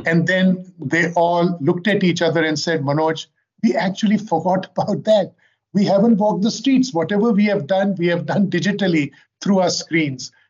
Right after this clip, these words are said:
For the next fifteen days, they were out in the streets, out on the roads, talking to normal people, getting their feedback. And then they came back and translated that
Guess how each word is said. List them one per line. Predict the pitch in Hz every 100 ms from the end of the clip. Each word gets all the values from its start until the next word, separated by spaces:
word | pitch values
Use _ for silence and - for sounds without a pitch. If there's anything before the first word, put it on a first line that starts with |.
| _ -
For | 139
the | 170
next | 226 254 -
fifteen | 226 - 220 208
days, | 190 190 190 190 - _ _
they | 165
were | 170 170 175
out | 220 240
in | 214
the | 202
streets, | 196 - 190 185 180 - -
out | 196 220
on | 220 196
the | 180
roads, | 170 175 170 - _ _ _
talking | 208 214 269 240
to | 247
normal | 180 170 208 226 254 226
people, | - 214 208 202 156 139 _ _ _ _ 131
getting | 170 233 269 233
their | 220 185
feedback. | - 196 190 147 175 147 - _ _ -
And | 185 165 -
then | 226 240
they | 240
came | - 196 196 185
back | 180 175 170
and | 160 151
translated | 175 165 156 175 165 160 165 113
that | 165 165 156